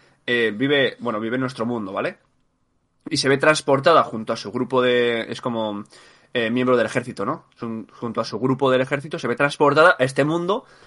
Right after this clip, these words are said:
lleno de monstruos, eh, al mundo de Monster Hunter, ¿vale? Eh, para los que no sepan lo que es Monster Hunter, pues tú eres un cazador, ¿no? En el videojuego.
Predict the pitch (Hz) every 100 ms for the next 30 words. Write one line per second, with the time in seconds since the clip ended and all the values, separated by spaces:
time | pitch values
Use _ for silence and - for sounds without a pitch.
0 | _ 160 131 131 139 156 180 170 185 196
1 | 208 - - 113 104 101 101 117 127 139
2 | 117 123 - 98 92 92 92 - _ _
3 | _ _ _ 92 117 117 110 104 98 107
4 | 104 117 113 123 123 127 127 117 127 127
5 | - 131 151 151 175 185 - 107 123 120
6 | 131 127 117 135 135 147 175 107 - 147
7 | 135 110 104 104 131 180